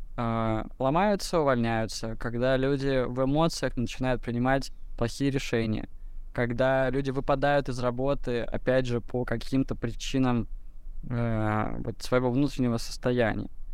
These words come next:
И смотря на происходящее, я это уже тоже воспринимаю как некоторый кризис, да, как некоторые изменения среды, но вот реальность изменилась,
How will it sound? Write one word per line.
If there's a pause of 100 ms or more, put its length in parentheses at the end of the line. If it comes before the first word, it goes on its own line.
(420)
И (580)
смотря
на
происходящее,
я
это
уже
тоже
воспринимаю
как
некоторый
кризис,
да,
как
некоторые
изменения
среды,
но
вот
реальность
изменилась,